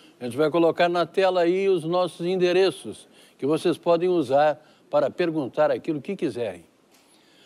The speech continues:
Nós temos o nosso e-mail, que é consumidoremPauta arroba T V E ponto com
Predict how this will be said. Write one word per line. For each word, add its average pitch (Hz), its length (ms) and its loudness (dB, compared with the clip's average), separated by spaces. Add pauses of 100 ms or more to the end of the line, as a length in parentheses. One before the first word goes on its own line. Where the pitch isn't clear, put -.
(320)
Nós 143 200 0
temos 180 340 0
o 165 80 2
nosso 170 460 2
e-mail, 175 440 4
que 170 140 0
é 160 80 0
consumidoremPauta 165 1040 -2
arroba 151 360 -2
T 160 180 -4
V 131 120 -2
E 147 160 2
ponto 175 400 -6
com 147 340 -6